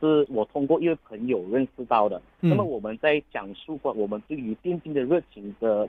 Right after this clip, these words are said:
Speaker 1: 这些东西过后呢，他，他也觉得电竞的确是很多国家的趋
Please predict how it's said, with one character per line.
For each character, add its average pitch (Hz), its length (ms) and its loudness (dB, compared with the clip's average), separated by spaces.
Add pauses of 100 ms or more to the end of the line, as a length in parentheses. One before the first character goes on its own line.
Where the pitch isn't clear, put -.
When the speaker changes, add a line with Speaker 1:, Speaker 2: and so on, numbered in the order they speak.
Speaker 1:
这 139 100 -6
些 107 360 2 (380)
东 143 180 -2
西 113 60 -10
过 131 120 2
后 135 160 2
呢， 110 220 -2
他， 196 200 0 (140)
他 - 160 -2
也 143 140 2
觉 107 220 -2
得 101 280 -4 (200)
电 208 240 0
竞 185 160 -10
的 110 140 -10
确 151 220 -4 (120)
是 151 220 0 (260)
很 139 180 4
多 147 160 -2
国 117 220 -4
家 113 160 -12
的 113 80 -8
趋 - 300 -10